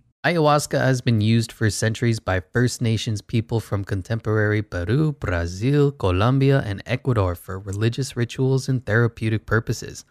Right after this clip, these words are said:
Ayahuasca is a plant-based psychedelic like, uh, L S D, for example. Psychedelics affect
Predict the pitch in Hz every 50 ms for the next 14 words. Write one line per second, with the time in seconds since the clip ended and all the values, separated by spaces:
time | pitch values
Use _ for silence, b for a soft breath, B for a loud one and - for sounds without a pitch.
0 | _ _ _ _ _ _ _ _ _ _ - 135 139 135 131 131 131 - - 131
1 | 123 123 123 127 123 135 123 - - - 113 117 127 123 - 120 120 127 - -
2 | - 117 117 - - 123 101 95 92 104 120 127 - - - 113 120 - _ -
3 | 127 123 123 123 123 - - - - - 156 170 160 - - - 131 123 107 92
4 | 87 - 95 95 95 92 - 98 87 80 - 87 90 - - _ _ - - 226
5 | 220 208 185 180 180 185 175 - - 165 - - 143 139 139